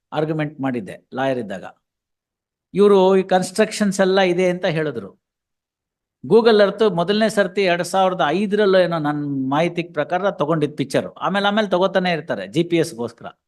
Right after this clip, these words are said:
ನಾವಲ್ಲಿ ಸುಮ್ನೆ ಬೋರ್ಡ್ ಹಾಕಿರ್ತೀವಿ, ಇಲ್ಲಿ, ಆ, ಏನೋ ಫೋಟೋ ತೆಗೆಯುವುದು ಅಪರಾಧ ಅಂತ,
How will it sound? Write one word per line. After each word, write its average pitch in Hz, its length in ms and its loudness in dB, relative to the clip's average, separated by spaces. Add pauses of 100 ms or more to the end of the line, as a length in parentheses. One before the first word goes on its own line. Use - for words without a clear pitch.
(1080)
ನಾವಲ್ಲಿ 175 500 0
ಸುಮ್ನೆ 202 240 2
ಬೋರ್ಡ್ 196 240 2
ಹಾಕಿರ್ತೀವಿ, 156 600 -4
ಇಲ್ಲಿ, 175 360 0
ಆ, 143 360 2
ಏನೋ 143 260 0
ಫೋಟೋ 196 300 2
ತೆಗೆಯುವುದು 180 640 0
ಅಪರಾಧ 170 440 4
ಅಂತ, 139 260 2